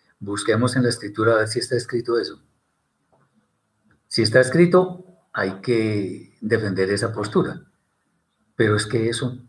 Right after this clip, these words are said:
eso no está escrito en ninguna parte. Entonces, tengamos mucho cuidado. Alguien una vez dijo que el Eterno ordenó la construcción, la construcción de un santuario y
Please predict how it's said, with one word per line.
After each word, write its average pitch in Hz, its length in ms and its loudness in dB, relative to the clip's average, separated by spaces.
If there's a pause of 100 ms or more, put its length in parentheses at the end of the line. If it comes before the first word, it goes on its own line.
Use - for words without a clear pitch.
eso - 200 -6
no 120 60 -2
está 123 140 -2
escrito 127 300 -2
en 117 60 -2
ninguna 101 260 -4
parte. 87 300 -14 (920)
Entonces, 113 360 2
tengamos 107 360 -2
mucho 120 240 0
cuidado. 131 320 4 (220)
Alguien 123 340 4
una 135 200 8
vez 131 140 4
dijo 123 260 2
que 113 80 -2
el 95 60 -4
Eterno 107 560 -2 (340)
ordenó 95 420 -2
la 107 140 2
construcción, 131 580 0
la 107 240 0
construcción 104 800 2 (420)
de 107 180 0
un 101 160 2
santuario 139 680 6 (380)
y 101 1080 0